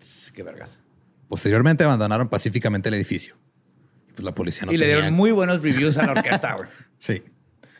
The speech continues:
Speaker 2: Imagínate estar en la orquesta, güey, y tener que continuar el show después de eso.
Speaker 1: No, güey, no.
Speaker 2: <laughs>
Speaker 1: No, no, gracias.
Speaker 2: Ajá.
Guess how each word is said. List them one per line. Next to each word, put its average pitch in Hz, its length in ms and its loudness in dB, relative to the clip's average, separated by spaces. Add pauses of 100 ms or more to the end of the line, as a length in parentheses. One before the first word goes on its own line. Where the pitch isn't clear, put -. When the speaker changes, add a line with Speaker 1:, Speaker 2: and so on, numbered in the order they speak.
(120)
Speaker 2:
Imagínate 175 440 4
estar 127 300 2
en 180 100 6
la 175 80 6
orquesta, 127 440 2
güey, 165 300 4
y 113 40 2
tener 107 260 -2
que - 120 -6
continuar - 420 4
el - 80 4
show - 240 2
después 170 560 2
de 123 140 0
eso. 151 180 0
Speaker 1:
No, 175 460 2
güey, 160 160 0
no. 208 460 6 (460)
Speaker 2:
<laughs> - 360 -20
Speaker 1:
No, 185 240 4
no, 170 120 2
gracias. 123 420 0 (160)
Speaker 2:
Ajá. 113 360 0